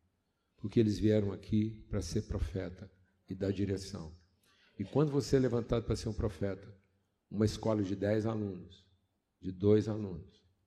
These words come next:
ou de mil alunos, é uma multidão. E ele precisa da nossa ajuda e do nosso apoio pra ser o quê? Profeta. Em vez de ficar escravizado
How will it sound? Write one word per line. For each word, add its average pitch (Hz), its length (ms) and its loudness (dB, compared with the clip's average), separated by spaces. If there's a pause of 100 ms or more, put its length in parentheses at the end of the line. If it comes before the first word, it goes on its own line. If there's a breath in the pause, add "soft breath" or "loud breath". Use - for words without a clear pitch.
ou 104 140 2
de 95 140 -2
mil 101 240 2
alunos, 92 580 -10 (140)
é 90 80 -6
uma 92 100 -4
multidão. 87 500 -12 (4000)
E 107 100 0
ele 104 120 4
precisa 104 480 -2
da 92 80 -4
nossa 104 320 -4
ajuda 92 500 -8 (220)
e 98 100 -4
do 92 140 -8
nosso 92 280 -8
apoio 90 540 -4 (320)
pra 98 140 -6
ser - 160 -4
o 101 80 0
quê? 82 320 -4 (920)
Profeta. 90 560 -4 (580)
Em 101 100 -4
vez 104 180 2
de - 80 -12
ficar 104 240 -6
escravizado 98 920 -2